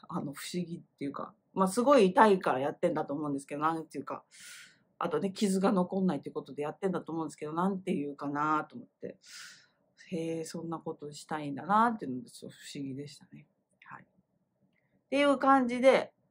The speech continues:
あの、聖なる犯罪者すごいおすすめですし、ヘイターもおすすめなんで、ぜひ見てほしいなと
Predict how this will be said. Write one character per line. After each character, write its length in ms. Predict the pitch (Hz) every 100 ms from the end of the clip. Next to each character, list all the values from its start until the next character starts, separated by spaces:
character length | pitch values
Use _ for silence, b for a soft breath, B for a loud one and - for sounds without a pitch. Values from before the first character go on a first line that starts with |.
| _ _
あ 100 | 156
の、 160 | 156 151
聖 240 | 262 285
な 120 | 220
る 60 | 151
犯 240 | 170 156
罪 120 | 147
者 60 | 147
す 160 | - 165
ご 180 | 160 139
い 100 | - _ _ _
お 80 | -
す 140 | 190 185
す 100 | 196
め 140 | 202
で 80 | 214
す 60 |
し、 60 | 208
ヘ 200 | 208 254
イ 100 | 226
タ 120 | 202
ー 100 | 175
も 420 | 175 269 294 143 - _ _ _
お 100 | 180
す 120 | 190
す 160 | 185 190
め 140 | 185
な 180 | 180 165
ん 100 | 135
で、 260 | 151 143 - _ _ _ _ _ _ _ _ _ - - _ _ _ _ -
ぜ 100 | 151
ひ 240 | 151 - _ _ _ -
見 100 | 160
て 140 | -
ほ 180 | - -
し 280 | - - 87
い 40 |
な 140 | 120
と 20 | -